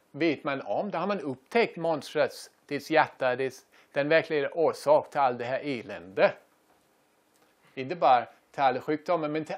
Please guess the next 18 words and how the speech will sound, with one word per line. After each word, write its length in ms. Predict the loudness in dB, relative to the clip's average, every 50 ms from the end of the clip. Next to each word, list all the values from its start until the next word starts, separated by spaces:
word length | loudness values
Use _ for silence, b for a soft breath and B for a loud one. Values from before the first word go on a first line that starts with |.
| -10 _ -4
all 280 | 0 2 2 2 2 0
lidande 340 | -2 -2 -2 0 -2 -2 -4
som 140 | -4 -6 -6
överhuvudtaget 560 | -4 -4 -4 -4 -4 -2 -2 -2 -2 -4 -8
finns. 500 | -10 -10 -8 -10 -10 -16 -18 -20 -20 _ _ _ _ _ _ _ _ _ _ _ _ _ _ _ _ _ _ _ _ _ _ _ _ b b b b b b b b b -2
Det 140 | 2 2
är 40 | 2
nämligen 500 | 2 2 0 0 0 0 0 0 -2 0
jaget 500 | 2 4 6 6 6 4 4 0 -4 -4
som 140 | -4 -6 -4
belivar 540 | -4 -4 -2 -2 -2 -2 0 0 2 2 2
detta 260 | 0 -2 -2 -2 -4
monster. 640 | -2 -2 -2 -4 -4 -8 -14 -14 -12 -12 -12 -12 -16 _ _ _ _ _ _ _ _ _ _ _ _ _ _ _ _ _ _ _ _ _ _ _ _ _ _ _ _ _ _ _ _ _ _ b b b b b b 4
Därför 420 | 8 8 8 8 6 2 -2 -2
kan 260 | -2 0 -2 -2 -2 -2 -2
ingen 380 | 2 2 2 2 2 0 -2
annan 440 | 0 2 2 2 2 2 -2 -2 -2
människa 640 | -2 -2 -2 -2 -4 -6 0 4 6 6 6 4